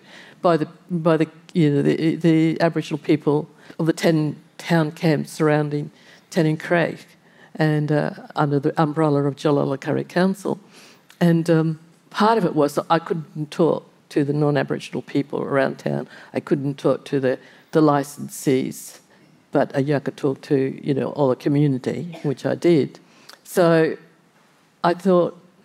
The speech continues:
"Well, how am I c-, can I get some of this material?" So I, I, I went to the s-, very small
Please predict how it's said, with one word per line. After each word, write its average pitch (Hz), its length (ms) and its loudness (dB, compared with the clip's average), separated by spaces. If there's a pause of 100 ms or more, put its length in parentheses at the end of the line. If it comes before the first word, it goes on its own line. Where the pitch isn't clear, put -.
(300)
"Well, 175 120 4
how 165 120 2
am 185 120 4
I 165 140 0
c-, 170 140 -4 (240)
can 175 160 0
I 160 40 4
get 147 160 0
some 165 180 -2
of 147 60 -2
this 151 160 -10
material?" 156 540 2 (400)
So 180 380 2
I, 175 260 2
I, 175 240 2 (140)
I - 20 4
went 196 360 2
to 180 640 4 (120)
the 170 460 4
s-, - 180 -18 (140)
very 202 240 4
small 175 540 0